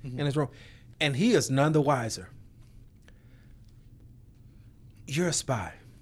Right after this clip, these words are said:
Speaker 2: Shouldn't you assume that everybody that you don't know
Speaker 1: Yeah.
Speaker 2: is also a spy?
Speaker 1: Again, especially if you have just, uh, you're, you're, you know, you're dealing with corrupt government, and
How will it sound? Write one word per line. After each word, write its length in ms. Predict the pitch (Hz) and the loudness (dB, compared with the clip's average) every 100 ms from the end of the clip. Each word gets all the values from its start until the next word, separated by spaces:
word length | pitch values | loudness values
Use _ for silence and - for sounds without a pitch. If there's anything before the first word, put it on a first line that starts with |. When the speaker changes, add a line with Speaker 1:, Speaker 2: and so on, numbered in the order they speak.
| - - - - - - | -20 -20 -20 -20 -20 -14
Speaker 2:
Shouldn't 400 | - 320 - 180 | -2 0 2 2
you 140 | 190 | 2
assume 600 | 123 - - 151 147 151 | 2 0 0 2 2 0
that 180 | 135 101 | -4 -4
everybody 480 | 127 151 139 139 143 | -2 -2 2 2 2
that 240 | 117 107 117 | 0 -2 0
you 120 | 131 | -2
don't 320 | 107 117 131 | 0 -2 -2
know 320 | 110 110 135 - - - - - | -4 -4 -6 -10 -20 -20 -20 -12
Speaker 1:
Yeah. 200 | 233 175 - | -10 -10 0
Speaker 2:
is 200 | 143 - | 0 2
also 400 | 104 131 160 143 | 2 4 4 2
a 60 | |
spy? 320 | 147 139 151 - - - - - - - - - | 0 -6 -8 -10 -18 -20 -20 -20 -20 -20 -20 -14
Speaker 1:
Again, 200 | 151 - | -8 -6
especially 760 | - - 139 143 - 170 170 165 | -4 -4 -2 -4 -4 -4 -4 -4
if 520 | - 147 143 - - - - - | -2 0 0 -4 -20 -20 -20 -18
you 220 | 131 139 139 | -4 0 2
have 220 | 135 - | 2 0
just, 560 | 147 147 - - - - - - - - - - - | -2 -2 -2 -8 -10 -16 -20 -20 -20 -20 -20 -20 -2
uh, 240 | 147 147 147 | 4 4 6
you're, 120 | 147 | 2
you're, 180 | 143 131 | 2 -2
you 100 | 143 | -2
know, 60 | |
you're 220 | 117 117 110 - | -4 -6 -12 -8
dealing 540 | 143 156 156 156 151 | -2 0 0 -2 0
with 320 | 147 143 - - - | 0 0 -2 -20 -20
corrupt 520 | - 113 139 151 - | -12 -2 -2 -2 -8
government, 520 | 139 139 139 139 135 - - - - - - | -6 -6 -4 -6 -8 -16 -20 -20 -20 -18 -2
and 360 | 143 143 127 | 0 0 -4